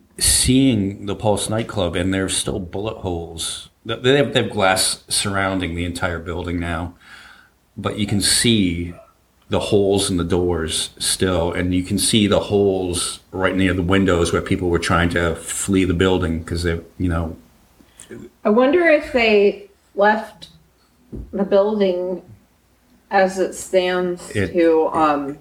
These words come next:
Speaker 1: it, it looks like
Speaker 2: to
Speaker 1: it.
Speaker 2: show people, This is what
Speaker 1: Yeah.
Speaker 2: We're
Speaker 1: Well,
Speaker 2: not gonna do anything right now.
Speaker 1: well, it really hits you when you go there and you see all the tributes and you see all the names and you see all the faces. And the, these are all real people. And the ten people in,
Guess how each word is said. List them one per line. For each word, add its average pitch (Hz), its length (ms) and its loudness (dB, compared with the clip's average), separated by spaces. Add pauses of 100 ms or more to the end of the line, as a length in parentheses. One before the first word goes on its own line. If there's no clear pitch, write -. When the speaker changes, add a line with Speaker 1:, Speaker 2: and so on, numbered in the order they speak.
Speaker 1:
it, 104 80 -8
it 98 120 -10
looks 104 380 -2
like 87 160 0
Speaker 2:
to 95 100 2
Speaker 1:
it. 85 60 4
Speaker 2:
show 185 340 0
people, 143 840 -4
This 190 220 -8
is 196 160 -6
what 196 280 2
Speaker 1:
Yeah. 92 200 -2 (880)
Speaker 2:
We're - 140 4
Speaker 1:
Well, 196 160 4
Speaker 2:
not 220 80 -4
gonna 202 200 2
do 202 220 2
anything 151 580 -4
right 139 240 -6
now. 135 380 -6 (420)
Speaker 1:
well, 110 540 0 (200)
it 107 180 0
really 110 240 2
hits - 340 0
you 85 180 2
when 87 280 -2
you 87 100 0
go 95 300 4
there 87 280 2
and 85 120 -2
you 85 60 -4
see 92 200 2
all 85 120 2
the 82 60 -8
tributes 90 680 0
and 85 100 2
you 85 60 0
see 98 240 2
all 87 80 0
the 90 100 -4
names 92 600 2
and 87 60 -4
you 82 40 -2
see 95 240 0
all 87 140 0
the 85 80 -6
faces. 90 760 0
And 87 200 -2
the, 92 240 0
these 98 260 -2
are 101 100 2
all 98 300 4
real 95 300 0
people. 87 480 0
And 85 120 -4
the 85 60 -4
ten 92 240 -2
people 90 340 -2
in, 85 460 -4